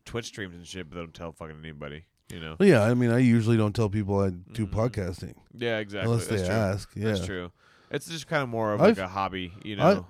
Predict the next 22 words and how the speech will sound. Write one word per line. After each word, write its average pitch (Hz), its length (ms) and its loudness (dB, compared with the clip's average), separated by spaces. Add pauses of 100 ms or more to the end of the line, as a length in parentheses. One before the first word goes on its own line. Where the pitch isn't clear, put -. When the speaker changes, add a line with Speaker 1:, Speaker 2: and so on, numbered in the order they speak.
(100)
Speaker 2:
I've 208 220 6
had 220 280 6
full 160 260 2
conversations 135 760 0
with 117 140 -2
people 123 460 -2
about 110 360 0
podcasting 139 760 -2
Speaker 1:
Yeah. 92 240 0 (220)
Speaker 2:
and 123 240 4
not 131 220 4
mentioned 120 500 -2
that 104 220 0
I 101 80 2
did 107 280 -2
one, 151 420 2
and 113 180 2
then 113 160 2
they 113 160 4
find 120 360 2
out 107 180 2
later. 92 500 -2